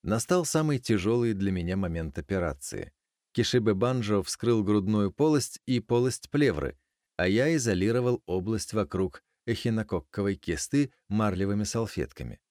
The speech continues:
Затем торакальный хирург ввел толстую иглу в полость кисты и...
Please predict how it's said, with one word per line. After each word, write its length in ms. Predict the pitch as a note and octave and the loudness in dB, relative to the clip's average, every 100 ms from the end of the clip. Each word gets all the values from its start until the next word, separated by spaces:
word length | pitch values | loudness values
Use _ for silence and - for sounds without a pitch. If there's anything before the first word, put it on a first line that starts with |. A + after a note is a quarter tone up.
| _ _ _ _ _ _ - | _ _ _ _ _ _ -6
Затем 440 | E2+ A2 E3+ F3 | 0 2 2 0
торакальный 580 | B2 A2+ G#2+ B2+ A#2+ G#2+ | 2 0 2 0 2 0
хирург 480 | - A#2+ D#3 D3 A2+ | 0 0 2 0 -4
ввел 420 | F2+ F#2 C#3 B2+ | -4 0 0 0
толстую 640 | - A2+ G2+ - G2+ F2+ - | 0 0 0 -2 -2 -2 -2
иглу 500 | G#2 G#2 C3+ C#3+ - _ - | -4 2 2 2 0 _ -20
в 140 | - | 0
полость 400 | B2 G2+ F#2 - | 2 2 0 -4
кисты 500 | A2 G#2 - F#3 F#3 _ - | -4 -4 0 0 0 _ -2
и... 380 | C3+ D#3+ D3+ | 0 2 0